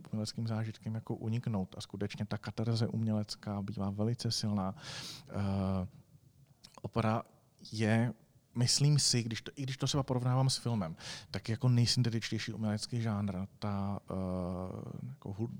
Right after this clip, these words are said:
hudba operní třeba v porovnání s filmovou bývá daleko, eh,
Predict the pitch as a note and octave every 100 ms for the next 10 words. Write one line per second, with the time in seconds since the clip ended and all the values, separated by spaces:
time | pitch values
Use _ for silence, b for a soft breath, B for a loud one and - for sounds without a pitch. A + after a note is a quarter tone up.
0 | - A2+ A#2+ A#2 - C3 C3+ C3 - A2
1 | - A2 A2 F2+ - - A2+ A2 A2+ A2
2 | B B B G2+ G#2 A2 G#2+ G#2+ G#2 G#2
3 | - G#2 G2+ F#2 - F2 E2+